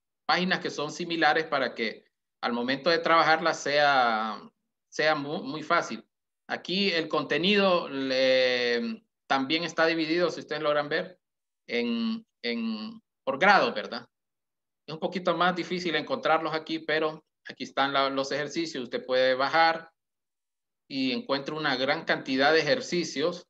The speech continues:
¿verdad? O de temas, perdón. Miren, esto es una gran cantidad de temas que tenemos acá.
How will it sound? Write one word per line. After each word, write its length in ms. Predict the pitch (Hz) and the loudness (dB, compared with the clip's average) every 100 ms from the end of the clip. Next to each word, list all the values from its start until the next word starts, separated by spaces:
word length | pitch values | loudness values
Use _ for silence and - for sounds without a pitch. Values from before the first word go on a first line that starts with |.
| _ 110 | _ -12
¿verdad? 400 | 113 127 151 - | -4 -2 -4 0
O 140 | 135 | 2
de 100 | 120 | 2
temas, 420 | 113 165 170 135 - | 2 2 2 2 -2
perdón. 380 | 117 123 160 - _ _ _ _ _ _ | -4 -4 -4 -10 _ _ _ _ _ _
Miren, 300 | - 156 135 | -6 -4 -4
esto 200 | 131 131 | -6 -6
es 60 | 147 | -4
una 140 | 147 | -2
gran 200 | 139 143 | 0 0
cantidad 420 | 143 143 131 127 131 | 0 -4 0 0 2
de 100 | 120 | 2
temas 340 | 147 123 113 | 0 0 -4
que 120 | 110 | -8
tenemos 380 | - 113 120 123 | -6 -4 -4 -6
acá. 280 | 113 - | -6 -8